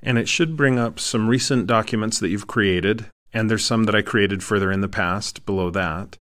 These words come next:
You can also search, and you can upload directly from your own computer hard drive. You could search through your shared drives.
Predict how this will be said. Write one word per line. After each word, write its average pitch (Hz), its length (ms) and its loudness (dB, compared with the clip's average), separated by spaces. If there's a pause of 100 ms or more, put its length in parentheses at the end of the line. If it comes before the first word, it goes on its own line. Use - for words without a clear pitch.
You 127 140 0
can 135 160 2
also 160 360 2
search, - 800 -2 (220)
and 117 440 4 (180)
you 110 120 -2
can 107 120 2
upload 104 360 4
directly 107 460 4
from 98 580 2
your 98 240 0
own 110 220 0
computer 101 420 0
hard 107 240 2
drive. 107 420 2 (200)
You 120 160 -2
could 113 160 0
search - 340 2
through 110 200 0
your 92 180 2
shared 117 380 2
drives. 107 500 2